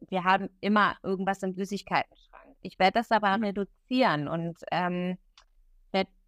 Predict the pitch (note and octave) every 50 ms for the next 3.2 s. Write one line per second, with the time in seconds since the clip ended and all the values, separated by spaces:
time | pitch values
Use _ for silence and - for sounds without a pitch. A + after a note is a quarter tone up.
0 | _ _ - - F#3 A3 G3 A3 G#3+ G#3 A#3 A#3+ A3 A3+ A3 - - F#3 F3+ A3
1 | B3+ C#4 - - B3+ A#3+ - - - - - - F4+ C4 G#3 - - F#3+ E3 D#3+
2 | D3+ - - D3+ D3 D3+ - - G3+ - A#3 A#3+ - F#4+ F#4+ E4 - - E3 D#3
3 | D3+ - - D3